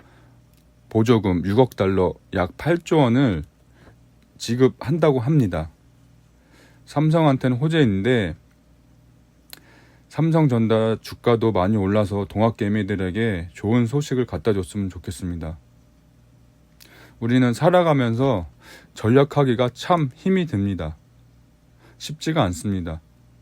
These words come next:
필요치 않은 곳에 소비를 줄이고 매달 우리가 투자하는 세 종목은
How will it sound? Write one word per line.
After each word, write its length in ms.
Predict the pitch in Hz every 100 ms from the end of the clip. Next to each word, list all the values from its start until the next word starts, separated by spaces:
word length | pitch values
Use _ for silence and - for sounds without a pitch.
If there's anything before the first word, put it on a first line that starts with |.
| _ _ _ _ -
필요치 400 | 156 170 165 160
않은 300 | 113 113 117
곳에 540 | 104 98 107 107 90 -
소비를 480 | - 139 139 131 123
줄이고 580 | - 101 104 135 92 82 _ _ _ -
매달 340 | 104 131 120
우리가 380 | 87 101 117 117
투자하는 580 | 113 156 165 175 147 120
세 140 | 147
종목은 640 | 165 156 127 110 135 104